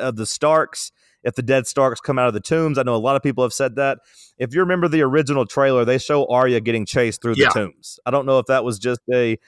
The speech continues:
Speaker 1: a misdirection, but something's going down in the tombs. And Tyrion's gonna be down there. Daenerys made a point to say that he is going to be down there. And I just think of the main characters, he's the most likely to die next episode.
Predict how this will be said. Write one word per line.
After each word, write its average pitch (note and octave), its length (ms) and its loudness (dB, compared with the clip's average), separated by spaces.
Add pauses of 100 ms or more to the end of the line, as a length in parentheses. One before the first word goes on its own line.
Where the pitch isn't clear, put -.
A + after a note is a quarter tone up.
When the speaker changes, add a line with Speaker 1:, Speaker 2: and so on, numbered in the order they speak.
(260)
Speaker 1:
a B2 140 2
misdirection, C#3+ 840 0
but C3 160 -2
something's A#3 560 0
going D#3+ 260 2
down C#3 220 2
in A#2 60 -2
the G2 60 -4
tombs. F#2 480 -6 (540)
And C3+ 440 0
Tyrion's D#3 480 2
gonna C#3+ 160 0
be C3 100 0
down B2 240 0
there. D#3+ 460 2
Daenerys B2+ 500 -2
made C3+ 140 0
a A#2 40 -4
point B2+ 280 -2
to A#2 100 -6
say B2 260 0
that A2+ 200 -6
he C3+ 240 0
is A#2 180 -2
going C3 280 -2
to A#2+ 100 -12
be B2 120 -4
down A#2+ 220 0
there. D#3 340 0 (500)
And B2 480 0 (140)
I G2+ 220 -6
just C3+ 220 -4
think C#3+ 200 0
of C3+ 200 0
the C#3 80 -2
main C#3 260 -2
characters, A#2 720 -2 (340)
he's C#3 360 0
the B2+ 80 -2
most A#2+ 240 0
likely A2+ 300 0
to G2+ 80 0
die F#2+ 220 2
next F#2 260 -6
episode. E2 380 -14